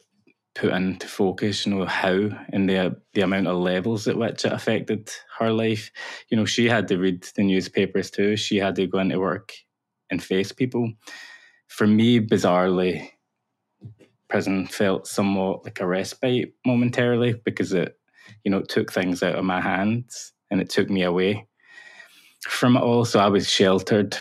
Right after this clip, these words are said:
probably from a lot of the judgment that my mum received. Um, and, you know, I was in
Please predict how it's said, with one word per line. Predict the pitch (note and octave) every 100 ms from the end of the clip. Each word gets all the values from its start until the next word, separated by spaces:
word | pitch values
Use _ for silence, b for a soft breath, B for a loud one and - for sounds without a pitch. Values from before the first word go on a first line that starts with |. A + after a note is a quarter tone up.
| -
probably | - G2+ G2 F2 G2 F#2
from | - G2 F#2+
a |
lot | F#2 F2+ F#2
of | F2+ -
the | G2 F#2+ F#2 - _ _ _ _ _ _ _ _ _ -
judgment | F#2+ F2 G2 F#2+ G2
that | F#2+ -
my | F#2+
mum | G2 A2 A2 - _ _ _ _ _ _ -
received. | A#2+ C3 B2+ - - _ _ _ _ _ _ _ B B B B B B _ _ -
Um, | G#2 G2+ G2 F#2+ F#2 -
and, | G2+
you | G#2
know, | G#2+
I | G#2+
was | G2+ F2+
in | F#2+ F#2+ F#2+